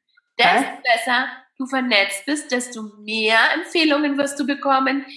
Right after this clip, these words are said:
Speaker 1: desto mehr Aufträge wirst du haben, desto mehr Kunden wirst du haben.
Speaker 2: Richtig, richtig,
Speaker 1: Ja?
Speaker 2: richtig. Und deswegen
Speaker 1: Ähm,
Speaker 2: freue ich mich ja
Speaker 1: dein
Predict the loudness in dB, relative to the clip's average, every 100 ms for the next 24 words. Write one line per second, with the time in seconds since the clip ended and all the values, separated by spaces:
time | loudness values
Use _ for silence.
0 | -20 -20 _ 0 0 -4 -4 -4 -2 0
1 | 2 2 2 0 2 2 2 -2 0 -2
2 | -2 0 0 0 -2 -8 -6 2 2 2
3 | -2 -4 -4 -8 -8 -8 -2 2 4 4
4 | 4 -4 -8 -10 _ -4 -4 -4 -2 0
5 | 0 -2 -8 -14 -16 _ _ 0 2 2
6 | 0 0 4 4 4 0 2 4